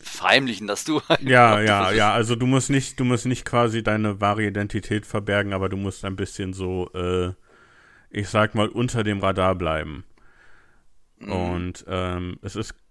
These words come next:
Speaker 2: quasi so eine Art, es ist quasi so eine Art Tabletop, äh, R P G. Und es ist ein sehr storybasiertes R P G,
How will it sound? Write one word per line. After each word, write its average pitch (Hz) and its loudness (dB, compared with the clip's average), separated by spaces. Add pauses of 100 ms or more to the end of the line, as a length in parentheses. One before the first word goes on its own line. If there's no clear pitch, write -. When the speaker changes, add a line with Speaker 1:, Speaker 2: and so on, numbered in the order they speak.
(220)
Speaker 2:
quasi 107 0
so 98 -4
eine 101 -2
Art, 104 0
es 104 -6
ist 123 -6
quasi 127 0
so 110 -2
eine 107 -2
Art 104 -6
Tabletop, 104 -4 (160)
äh, 87 -4 (1200)
R 92 -2
P 92 -4
G. 87 -6
Und 104 -12
es 104 -14
ist 98 -12
ein 98 -6
sehr 95 -2
storybasiertes 90 -6
R 95 -8
P 95 -8
G, 101 -6